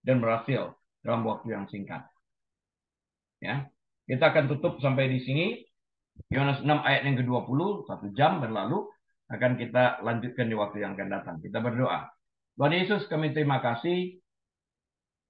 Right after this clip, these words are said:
Hamba-Mu sudah selesai berbicara, Roh Kudus, Engkau terus berbicara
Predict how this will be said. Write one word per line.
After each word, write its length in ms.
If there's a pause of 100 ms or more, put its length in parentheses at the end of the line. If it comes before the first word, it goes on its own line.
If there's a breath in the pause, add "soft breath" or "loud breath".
(100)
Hamba-Mu 420
sudah 220
selesai 320
berbicara, 560
Roh 160
Kudus, 320
Engkau 240
terus 240 (560)
berbicara 720